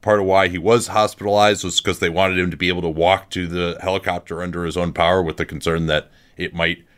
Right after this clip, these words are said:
go beyond that at some point in time. Uh, but he, he did do a, has done a couple of video statements since then, and, you know, I don't know if I would say he looks spry in those, but, you know, he was, uh, apparently still,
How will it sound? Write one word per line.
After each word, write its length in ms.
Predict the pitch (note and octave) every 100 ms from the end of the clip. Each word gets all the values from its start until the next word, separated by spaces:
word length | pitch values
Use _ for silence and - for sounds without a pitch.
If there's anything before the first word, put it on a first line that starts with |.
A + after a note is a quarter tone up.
| _ -
go 120 | F#2
beyond 520 | D#2+ D#2 F#2+ G#2 F#2
that 340 | G2 G2+ G2+ _ _ _ G2+ - -
at 180 | G2+ -
some 220 | G#2 F2
point 240 | G2+ F#2+
in 100 | F#2
time. 480 | F2 F#2+ F#2 F2+ F#2 _ _
Uh, 160 | - G2
but 160 | E3 E3
he, 140 | C#3+
he 100 | C3
did 240 | - B2+
do 300 | B2 B2 A#2+
a, 280 | A#2 G#2 F#2 -
has 220 | G2+ F#2
done 140 | A2+ G#2
a 80 |
couple 260 | - A2+ G#2+
of 100 | F2
video 280 | G#2+ A2 G2+
statements 680 | - G#2+ G2+ G2 G2 - - _ _ -
since 360 | - A#2+ G#2
then, 460 | - G2 F#2 A2 A2
and, 400 | F#2 F2+ E2+ E2+ - _ _ -
you 60 |
know, 60 | F#2
I 60 |
don't 120 | F#2+ F#2+
know 380 | F2+ E2+ E2 -
if 180 | F#2 F2+
I 80 | F2+
would 160 | D#2
say 120 | G2+
he 60 | F2+
looks 240 | F2 -
spry 460 | - - A#2+ B2+ A2+
in 180 | G#2+ F#2
those, 300 | F#2 A2+ D3
but, 280 | - F2+ -
you 140 | - G2
know, 60 |
he 80 | F#2
was, 340 | F#2 E2 - - -
uh, 140 | F#2 - -
apparently 560 | - F2 E2+ F2 E2+
still, 480 | - - F2 E2+